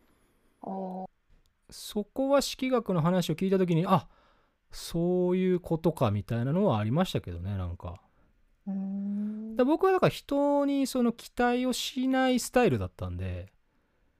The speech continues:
Speaker 1: はい。
Speaker 2: それ過剰にね、その、「やればできる」とか、
Speaker 1: はい。
Speaker 2: 「お前なできる」とか、そんなこと言ったことないですもんね、人に。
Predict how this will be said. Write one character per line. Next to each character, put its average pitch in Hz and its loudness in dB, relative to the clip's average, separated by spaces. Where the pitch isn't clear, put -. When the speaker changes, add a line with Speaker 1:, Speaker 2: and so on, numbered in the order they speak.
Speaker 1:
は 196 -4
い。 175 -12
Speaker 2:
そ 185 0
れ 175 -6
過 175 6
剰 175 2
に 185 -2
ね、 240 -4
そ - -6
の、 107 -4
「や 156 2
れ 185 4
ば 175 0
で - -4
き - -4
る」 127 -2
と 110 -10
か、 95 -12
Speaker 1:
は - -12
い。 - -10
Speaker 2:
「お 156 4
前 196 8
な 226 8
で 170 2
き - -4
る」 160 4
と 117 -2
か、 - -6
そ - -2
ん - 4
な 262 2
こ 254 0
と 127 2
言 196 4
っ - -4
た - 2
こ 349 8
と 180 8
な 113 6
い 113 4
で 113 2
す - -8
も 98 -4
ん - -4
ね、 92 -4
人 - -6
に。 87 -8